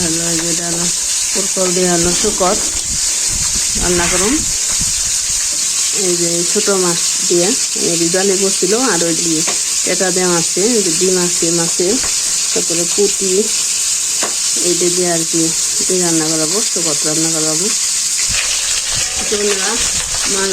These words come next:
ভাজা হয়ে গেছে, নামিয়ে নিই। এই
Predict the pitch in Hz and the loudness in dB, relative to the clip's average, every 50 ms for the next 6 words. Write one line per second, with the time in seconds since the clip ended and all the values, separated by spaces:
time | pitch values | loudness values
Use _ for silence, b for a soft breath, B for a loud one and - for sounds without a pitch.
0 | 180 190 190 185 185 185 175 170 190 196 208 208 - - 190 208 262 - - - | -2 -2 -2 -2 -2 0 0 0 0 0 0 0 -2 -2 -2 -2 -4 -4 -4 -4
1 | 208 190 - 170 175 185 196 196 214 214 202 196 180 185 262 - - - - - | -4 -2 -2 0 0 0 0 0 0 0 0 0 0 0 0 0 0 -2 -2 -2
2 | - - - - - - - - - - - - - - - - - - - - | -4 -4 -4 -4 -4 -2 -2 -2 -2 -4 -4 -4 -4 -2 -2 -2 -2 -4 -4 -4
3 | - - - - - - - - - - - - - - - 208 | -2 -2 -2 -2 -2 -2 -2 -2 -2 -2 -2 -2 -4 -4 -4 -2